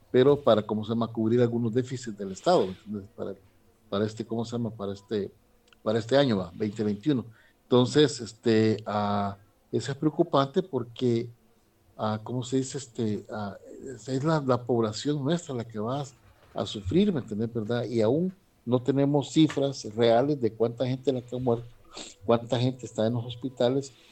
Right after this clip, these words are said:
ni, ¿cómo se llama? Ni qué se está haciendo para mitigar esta situación.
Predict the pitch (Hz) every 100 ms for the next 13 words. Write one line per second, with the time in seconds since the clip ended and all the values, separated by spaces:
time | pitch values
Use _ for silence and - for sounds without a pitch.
0 | - 117 123 156 156 127 117 131 123 113
1 | 104 123 127 - 131 107 143 147 - 110
2 | 107 101 101 104 104 104 101 98 _ -
3 | 160